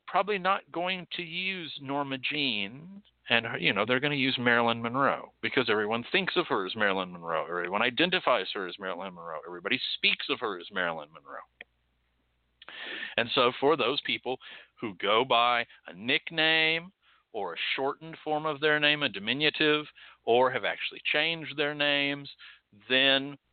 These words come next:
the person who's doing the numerology for you may not go by your birth name.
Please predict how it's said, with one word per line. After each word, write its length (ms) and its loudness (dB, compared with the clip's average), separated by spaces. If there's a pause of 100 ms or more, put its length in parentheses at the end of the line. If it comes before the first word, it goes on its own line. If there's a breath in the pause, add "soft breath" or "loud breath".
(220)
the 60 -16
person 340 -4
who's 140 -10
doing 460 -6
the 80 -8
numerology 720 -2 (200)
for 100 -4
you 360 0 (320)
may 240 4
not 360 0 (460)
go 420 0
by 160 2
your 220 -4
birth 320 0
name. 200 -12